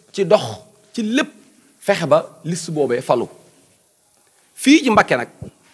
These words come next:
fii ci département Mbacké, ñuy wax ne ñun suñ mbokkum daara mii di sëñ Cheikh Thioro, nga xam daa bokk ci ñun moom, gannaaw ba mu nekkee coordinateur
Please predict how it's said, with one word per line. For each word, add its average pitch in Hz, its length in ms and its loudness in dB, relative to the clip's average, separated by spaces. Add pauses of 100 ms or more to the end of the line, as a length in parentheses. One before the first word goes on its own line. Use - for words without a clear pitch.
(720)
fii 247 200 2
ci 226 40 -6
département 160 340 0
Mbacké, - 220 -2 (840)
ñuy 143 100 -2
wax 196 160 4
ne 208 80 6
ñun 226 120 0
suñ 214 140 -2
mbokkum 196 260 2
daara 160 200 6
mii 160 180 2
di 180 80 0
sëñ 175 140 2
Cheikh 151 160 -2
Thioro, 104 220 -10 (240)
nga 131 100 -14
xam 139 80 -10
daa 147 120 4
bokk 185 180 2
ci 190 80 -8
ñun 208 120 0
moom, 147 160 4 (800)
gannaaw 185 280 6
ba 180 80 4
mu 190 80 -2
nekkee 180 420 4 (460)
coordinateur 165 500 2